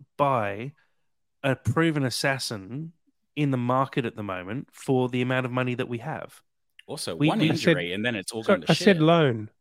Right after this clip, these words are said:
Speaker 3: I said loan.
Speaker 1: Uh, you, who are we gonna loan? Who's a proven assassin who a team are happy to give you on loan, w-, effectively give you for free for a season, where usually you don't pay all of their wages?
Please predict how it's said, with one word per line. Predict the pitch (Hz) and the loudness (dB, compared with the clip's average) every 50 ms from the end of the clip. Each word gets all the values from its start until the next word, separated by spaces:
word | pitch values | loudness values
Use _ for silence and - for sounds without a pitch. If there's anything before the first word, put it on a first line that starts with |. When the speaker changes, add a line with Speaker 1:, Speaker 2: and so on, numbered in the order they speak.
| _ _ _ _ _ - | _ _ _ _ _ -2
Speaker 3:
I | 165 | -2
said | 143 - - 175 156 139 | 0 2 2 2 2 4
loan. | 143 147 147 139 120 110 | 2 2 2 2 2 4
Speaker 1:
Uh, | 175 185 151 | 2 2 2
you, | 175 170 165 196 185 - - - - _ - - | 2 0 0 0 -2 -4 -10 -18 -18 _ -10 -4
who | - 208 220 233 | 0 2 2 2
are | |
we | 214 208 190 | 2 2 2
gonna | 190 180 175 | 2 2 2
loan? | 170 185 190 156 117 110 107 101 - - | 2 2 0 0 -2 -4 -6 -10 -6 -2
Who's | - 185 196 180 165 | 0 0 0 0 -2
a | 160 | -6
proven | - - - 175 170 165 156 151 | -4 -2 -2 0 0 0 0 -2
assassin | 143 131 - - 151 147 131 - - 107 98 95 110 151 151 _ - - - _ _ - | -2 -2 -2 -4 -4 -4 -6 -8 -10 -10 -10 -10 -10 -12 -12 _ -18 -20 -20 _ _ -2
who | 139 | 0
a | 139 | 0
team | 135 - - 156 156 147 143 147 - | 0 0 -2 0 2 2 2 0 -2
are | 131 | -4
happy | 117 - - 156 147 139 - 147 127 120 | -8 -4 -2 -2 -2 -2 -2 -4 -4 -4
to | - - 131 123 117 117 120 117 _ _ _ _ _ _ _ _ - | -4 -4 -2 -2 0 -2 -4 -6 _ _ _ _ _ _ _ _ -6
give | - 139 127 | -4 -4 -2
you | 131 135 139 - | -2 -2 -2 -2
on | 123 117 113 113 113 117 | -2 -4 -2 -2 0 2
loan, | 123 131 123 107 98 95 98 117 151 170 - _ _ - | 2 2 2 0 -2 -4 -6 -6 -6 -8 -8 _ _ -10
w-, | 123 123 104 | -6 -4 -4
effectively | 143 - - 165 151 - - 143 139 127 | -2 0 0 0 0 -2 -4 -4 -4 -2
give | 117 - 127 120 | -2 -2 0 0
you | 123 110 | -2 -4
for | - - | -4 -6
free | - - - 170 160 170 165 | -10 -4 -2 0 0 0 -2
for | - - 113 104 | -2 -2 -2 -2
a | 101 | -2
season, | - - 113 104 107 101 - 90 - 135 147 151 _ _ _ _ - _ _ _ _ _ | -4 -4 -4 -4 -6 -8 -10 -10 -8 -8 -8 -10 _ _ _ _ -20 _ _ _ _ _
where | - 135 127 123 120 127 - | 4 6 6 6 4 2 0
usually | 156 135 139 180 196 190 165 160 143 127 | -2 0 2 4 4 4 4 4 2 2
you | 120 120 | 2 4
don't | 117 170 185 180 143 | 4 4 4 4 4
pay | - 147 135 | 2 4 4
all | 127 123 123 117 | 4 4 4 2
of | 107 | 2
their | 104 113 107 | 2 2 2
wages? | 107 113 107 107 104 - - 92 - 135 175 170 - - | 2 2 2 2 0 -4 -6 -8 -8 -8 -8 -8 -8 -12